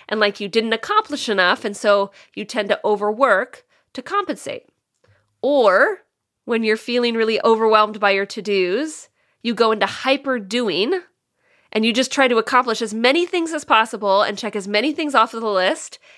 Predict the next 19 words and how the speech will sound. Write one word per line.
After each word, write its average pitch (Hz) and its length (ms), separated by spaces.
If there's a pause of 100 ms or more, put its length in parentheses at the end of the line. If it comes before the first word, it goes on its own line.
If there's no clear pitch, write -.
And 214 140
again, 220 600
you 190 220
overwork 214 840
in 202 180
order 196 200
to 190 80
get 185 240
more 196 180
done 254 540 (460)
so - 160
that 208 160
you 202 140
don't 165 400 (260)
feel 175 420
overwhelmed. 175 680 (1900)
It 269 220
is 339 260
true, 370 580